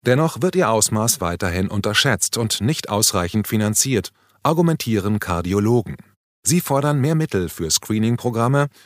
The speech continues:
und gezielte Diagnostik. Bestehende Vorsorgeangebote werden zudem oft nicht ausreichend genutzt. Bundesgesundheitsminister Karl Lauterbach räumt ein, dass Vorsorgeangebote zu wenig bekannt sind und häufig nicht angenommen werden.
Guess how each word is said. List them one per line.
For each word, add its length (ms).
und 160
gezielte 540
Diagnostik. 920
Bestehende 480
Vorsorgeangebote 1200
werden 240
zudem 460
oft 200
nicht 220
ausreichend 720
genutzt. 580
Bundesgesundheitsminister 1080
Karl 260
Lauterbach 540
räumt 340
ein, 300
dass 320
Vorsorgeangebote 1120
zu 260
wenig 320
bekannt 380
sind 380
und 160
häufig 380
nicht 260
angenommen 540
werden. 400